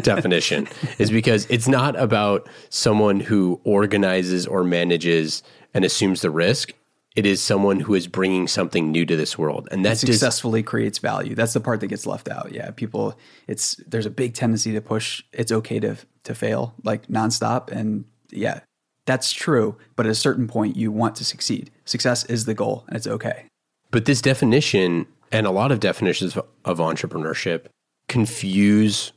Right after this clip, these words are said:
Speaker 1: what the value creation actually is.
Speaker 2: Yeah.
Speaker 1: And it's not about starting the company or whatever it is. There's entrepreneurial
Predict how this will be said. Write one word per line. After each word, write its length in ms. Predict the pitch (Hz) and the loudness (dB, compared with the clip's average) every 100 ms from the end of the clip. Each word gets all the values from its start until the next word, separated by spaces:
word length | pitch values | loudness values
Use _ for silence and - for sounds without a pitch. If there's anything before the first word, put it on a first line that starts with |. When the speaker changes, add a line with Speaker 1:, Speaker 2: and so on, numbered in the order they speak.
| _ | _
Speaker 1:
what 380 | - 92 98 95 | -10 0 0 0
the 60 | 92 | -2
value 320 | 87 87 87 | 0 0 0
creation 380 | - 85 76 87 | 0 -2 0 -2
actually 460 | 78 - 78 71 | -2 -4 -4 -4
is. 380 | 78 80 73 - | -6 -8 -10 -6
Speaker 2:
Yeah. 180 | 110 104 - _ - - _ _ - | -4 -6 -8 _ -20 -20 _ _ -2
Speaker 1:
And 440 | 101 95 90 87 - | 2 2 2 -2 -2
it's 220 | 98 - | -4 -2
not 240 | - 90 92 | 0 0 0
about 380 | 90 85 78 | 0 -2 -2
starting 360 | - - 85 82 | -4 -4 -2 -2
the 60 | 80 | -2
company 580 | - 80 87 80 76 76 | -2 -4 -2 -2 -2 -2
or 260 | 71 76 71 | -2 -4 -6
whatever 440 | - 85 80 80 | -6 -2 -2 0
it 60 | 78 | 0
is. 220 | 80 76 | 0 0
There's 380 | 92 85 80 - _ - | 0 -2 -2 -8 _ -4
entrepreneurial 1120 | 87 90 98 - 90 87 85 85 82 78 | -2 -2 -4 -4 -2 2 2 2 2 0